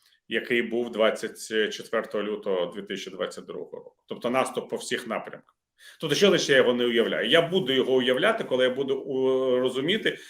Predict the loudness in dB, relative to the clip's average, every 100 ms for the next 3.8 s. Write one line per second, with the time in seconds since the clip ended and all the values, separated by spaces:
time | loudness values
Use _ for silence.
0 | -14 0 2 2 0 -2 -2 -4 -6 2
1 | 2 2 0 0 -2 -4 -4 -6 2 4
2 | 6 4 0 -2 -4 2 2 2 -6 -6
3 | -10 -8 -10 -10 -8 -8 -8 -16